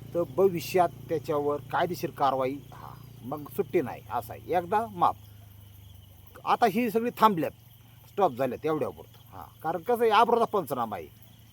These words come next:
यो लय पंधरा लाखाची कट्टा घेऊन फिरतो, त्याला किंमत नाही. हां, लोकांच्या नजरेत उतारला ना की उतारला. त्याच्यामुळे त्यांनी सावध व्हावं, यांनी सावध व्हावं. आणि सगळ्यात महत्त्वाचं म्हणजे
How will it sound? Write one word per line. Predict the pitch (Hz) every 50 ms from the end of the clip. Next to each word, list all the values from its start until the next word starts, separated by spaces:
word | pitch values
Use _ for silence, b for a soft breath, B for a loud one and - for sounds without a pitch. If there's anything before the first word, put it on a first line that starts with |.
| - - -
यो | 123 143 175 202 208 220
लय | 214 214 226 240 240
पंधरा | 233 240 233 233 226 214
लाखाची | 190 190 196 185 202 196 170 147 135 -
कट्टा | - 185 170 143 185
घेऊन | 185 196 202
फिरतो, | 147 151 160 160 165 180
त्याला | - 185 175 175
किंमत | 139 - 165 147 139 123 - -
नाही. | 98 92 85 80
हां, | 80 87 98 92 78 71 78 95
लोकांच्या | 123 170 185 170 - 185 185 170 180 175
नजरेत | 170 180 175 190 180 - 185
उतारला | 175 156 151 160 196 - - 226 220 214 214 214
ना | 214 226
की | 233 - - - - 262 277
उतारला. | - - - 139 - - 78 67 - - - - - - - - -
त्याच्यामुळे | 139 139 151 160 165 151 - -
त्यांनी | 214 226 240 247 208
सावध | - 208 214 214 214 202
व्हावं, | 190 196 196 208 226 226 - - - - - -
यांनी | 151 170 170 170 180 156
सावध | - 160 139 143 139 127
व्हावं. | 120 123 147 147
आणि | - - - - -
सगळ्यात | 135 135 170 202 196 - 175
महत्त्वाचं | 180 185 - 160 123 113
म्हणजे | 113 113 117 110 135